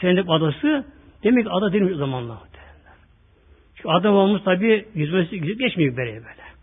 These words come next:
Tabi dünya, çok değişti dünya. Doğal yapı dünya, çok değişti dünyada.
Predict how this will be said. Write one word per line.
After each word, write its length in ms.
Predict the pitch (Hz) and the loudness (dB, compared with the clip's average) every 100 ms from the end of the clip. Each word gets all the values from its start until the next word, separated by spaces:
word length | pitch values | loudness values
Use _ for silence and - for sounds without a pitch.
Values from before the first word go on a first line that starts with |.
| _ _ _ _ _ - | _ _ _ _ _ -4
Tabi 520 | 214 208 190 143 139 | 0 2 0 -2 -2
dünya, 460 | 180 202 208 185 147 - - - | 2 4 4 2 -2 -8 -20 -4
çok 220 | 285 185 | -2 2
değişti 320 | 180 156 170 | 2 2 2
dünya. 400 | 151 151 135 127 - _ _ _ 143 | 4 6 4 0 -8 _ _ _ -2
Doğal 220 | 156 156 | 2 2
yapı 260 | 131 131 | 0 -4
dünya, 180 | 117 123 | -8 -6
çok 220 | - 233 | 0 0
değişti 280 | 156 131 135 | 2 -2 -2
dünyada. 340 | 127 113 107 | -10 -12 -16